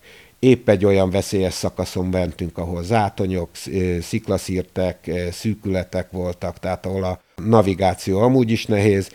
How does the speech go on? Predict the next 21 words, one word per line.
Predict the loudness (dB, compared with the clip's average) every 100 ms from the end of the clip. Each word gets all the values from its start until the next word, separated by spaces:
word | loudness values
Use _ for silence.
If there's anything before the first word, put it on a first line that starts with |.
| -20 -20 -20 -20 -16 -2
Egész | 0 2 2
egyszerűen | 0 0 2 4 4 2 0 -2
pánik | 0 0 -4 -8
tört | -4 -4 -2
rám, | 6 8 8 4 -4 -20 -14
amit, | -2 2 2 2
amit | 2 2
valamennyire | 4 2 4 2 2 4 2
próbáltam | 2 0 2 0 0 -2 -4 -6 -10
leplezni | 0 0 0 -2 -2 -2
vagy | -4 -4
uralni, | -2 0 2 2
de, | 2 2 0 -6 -16
de | 0
egész | 2 2 0
egyszerűen | -4 -2 0 2
nem | 0 -2
tudtam | -4 -8 -8 -6 -6 -6 -6
hideg | -4 -4
fejjel | -6 -4 -4 -2
gondolkozni. | -4 -6 -6 -8 -10 -12 -10 -12